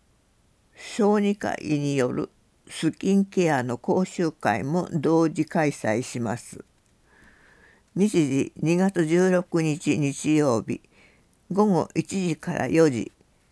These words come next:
場所、サンシップ富山。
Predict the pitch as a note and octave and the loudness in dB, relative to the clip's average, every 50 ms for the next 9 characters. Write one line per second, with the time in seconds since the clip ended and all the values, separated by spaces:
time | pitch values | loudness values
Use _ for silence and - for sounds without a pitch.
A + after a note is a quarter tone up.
0 | _ _ _ _ - - D#3 D#3+ G3 - - - B3 - - _ _ _ _ _ | _ _ _ _ -4 0 0 0 0 -2 -2 -2 -2 -2 -2 _ _ _ _ _
1 | _ _ _ - - G3+ G3 G3 G3 F#3+ - - F#3+ G3 F#3+ _ _ - C#3+ D3 | _ _ _ -8 -4 0 2 2 2 0 0 0 -2 -2 -2 _ _ -8 -8 -4
2 | - D#3+ D3+ D3+ B2+ A2+ G#2 D2 - - | 0 0 2 2 0 0 -2 -4 -6 -8